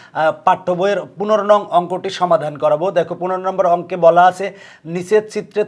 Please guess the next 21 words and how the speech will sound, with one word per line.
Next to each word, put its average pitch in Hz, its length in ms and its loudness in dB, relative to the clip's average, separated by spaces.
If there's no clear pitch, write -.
তথ্য 196 300 -4
থেকে 202 300 -2
বহুভুজের 185 600 0
ক্ষেত্রফল 185 480 -2
নির্ণয় 147 240 -6
করো। 147 160 -4
এই 175 120 -6
যে 180 120 -4
বহুভুজটা 180 560 0
আছে, 117 360 0
এই 165 100 -6
বহুভুজের 185 500 0
ক্ষেত্রফল 208 500 0
নির্ণয় 175 240 -2
করতে 175 240 -4
হবে, 208 100 0
মূলত 196 340 -4
এইটার 202 440 2
ক্ষেত্রফল 190 460 -2
নির্ণয় 143 260 -6
করব। 120 320 -12